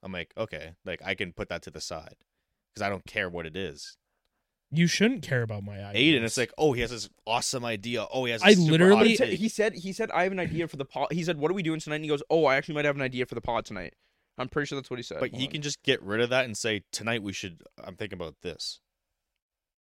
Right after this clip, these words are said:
Speaker 1: In the original to begin
Speaker 3: Well, I
Speaker 1: with.
Speaker 3: mean, that's, that's just kind of like, like,
Speaker 2: I mean,
Speaker 3: bad
Speaker 2: I
Speaker 3: con-, bad conversation skills. at that
Speaker 2: No,
Speaker 3: point.
Speaker 2: I, like, I could. I absolutely could. It's just, I, I'd say it all comes down to preference. Like, if you,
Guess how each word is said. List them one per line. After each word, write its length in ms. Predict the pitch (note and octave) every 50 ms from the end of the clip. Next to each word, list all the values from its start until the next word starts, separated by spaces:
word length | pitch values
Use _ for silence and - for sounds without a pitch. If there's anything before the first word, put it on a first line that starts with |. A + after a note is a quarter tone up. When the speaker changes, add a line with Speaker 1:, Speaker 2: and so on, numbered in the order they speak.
| _ _ _ _ _ _ _
Speaker 1:
In 120 | - A2 G2
the 80 | F#2+
original 800 | F2+ E2 D2+ D#2 D#2+ G2 A2 A#2 G#2 G2 F#2 E2+ D#2 D2+ D2+ - _ _ _ _ _ -
to 80 | - F2+
begin 160 | E3 F3+ G3+
Speaker 3:
Well, 100 | G3 F3+
I 60 | G3
Speaker 1:
with. 60 | G3+
Speaker 3:
mean, 180 | G#3 G3+ F3+ - -
that's, 320 | F3 E3 G3+ G3+ F3+ -
that's 300 | F3 E3 E3 F#3 F#3 F3+ -
just 160 | E3 D#3+ -
kind 160 | E3+ D3+ C#3
of 80 | C3 B2
like, 200 | B2+ A#2 - -
like, 80 | A#2+ F3
Speaker 2:
I 40 | F#3+
mean, 100 | F#3 F3
Speaker 3:
bad 180 | E3 D#3+ D#3+ C3+
Speaker 2:
I 40 |
Speaker 3:
con-, 340 | - - C3+ - - A#2+ B2 -
bad 220 | C#3+ C3 B2+ B2+
conversation 540 | - C#3 B2 G#2 A2+ - A#2+ A#2 - - F#2
skills. 260 | - - F2+ F#2+ A2
at 80 | G2+ -
that 60 | F#3+
Speaker 2:
No, 120 | G#3+ G3+ D3
Speaker 3:
point. 300 | C3+ C#3+ D3 C#3+ C3+ - -
Speaker 2:
I, 20 | F3+
like, 180 | E3+ D#3+ - D3+
I 100 | D3+ C#3
could. 500 | - - - G#3+ C4 - A2+ A#2+ A#2 A#2
I 320 | - B2+ C3+ C3 C3 C#3 C#3
absolutely 640 | C#3+ C#3+ C3+ C#3 - D#3 C#3 D3+ F#3+ G#3+ D3 C3+ A#2+
could. 220 | - - A2+ G#2
It's 200 | A2+ A#2 - -
just, 320 | - C#3 B2+ - - - _ _ _ _ _ _ _ _ _ _ _ _ _ _ _ -
I, 140 | C#3+ C#3+
I'd 220 | B2 C#3 D3 C#3+ -
say 160 | - D#3 D3
it 80 | C#3 C3+
all 100 | C3+ C3+
comes 260 | - - C#3 C3+ -
down 160 | C#3+ C3 B2+
to 60 | A#2+ -
preference. 560 | - - C#3 D3+ - - B2 A#2 A#2 - -
Like, 180 | B2 A#2+ - -
if 180 | B2 - -
you, 380 | C3+ B2 A#2 A#2+ A#2+ A#2 A#2